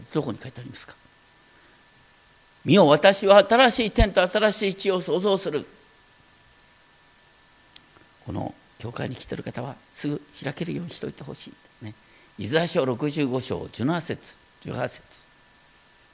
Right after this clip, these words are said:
イザヤ書六十五章十七節、十八節では、ね、「新しい天と新しい地を私は創造する」と言って、すぐにですね、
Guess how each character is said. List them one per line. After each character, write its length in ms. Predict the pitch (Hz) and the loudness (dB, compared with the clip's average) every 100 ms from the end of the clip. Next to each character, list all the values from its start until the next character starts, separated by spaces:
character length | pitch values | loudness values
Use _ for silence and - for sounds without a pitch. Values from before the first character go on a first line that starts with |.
| _ - - - - _ - | _ -20 -20 -20 -20 _ 0
イ 140 | 202 | 2
ザ 120 | 302 | 6
ヤ 60 | 285 | 8
書 140 | 254 | 8
六 220 | 240 202 | 4 4
十 140 | 233 247 | -2 2
五 120 | 247 | 2
章 220 | - 170 | 4 0
十 140 | 143 175 | 2 0
七 140 | 226 | 0
節、 200 | 170 131 | 0 -4
十 160 | 147 180 | -2 0
八 140 | 185 | -2
節 260 | 170 143 - | -4 -6 0
で 100 | 139 | 4
は、 320 | 185 143 - - - - - - | 6 4 2 -18 -20 -20 -20 0
ね、 200 | 170 - - - - - | 0 0 -8 -20 -20 -4
「新 340 | 139 190 294 294 | 0 10 10 10
し 80 | 320 | 4
い 40 | 262 | 6
天 200 | 277 269 | 4 8
と 80 | |
新 300 | 233 233 254 | 6 8 6
し 160 | 240 254 | 4 0
い 40 | 214 | 0
地 120 | 214 | 4
を 60 | |
私 300 | 196 220 240 | 4 4 4
は 100 | 240 | 4
創 200 | 226 220 214 | 6 6 8
造 180 | 226 | 6
す 120 | 214 214 | 6 0
る」 100 | 190 | 2
と 100 | 151 | 0
言 100 | 147 | 2
っ 20 | |
て、 120 | 156 | -2
す 140 | 151 320 | 2 4
ぐ 100 | 262 | 4
に 80 | 147 | 2
で 100 | 127 | -2
す 100 | - | -2
ね、 120 | 113 | -6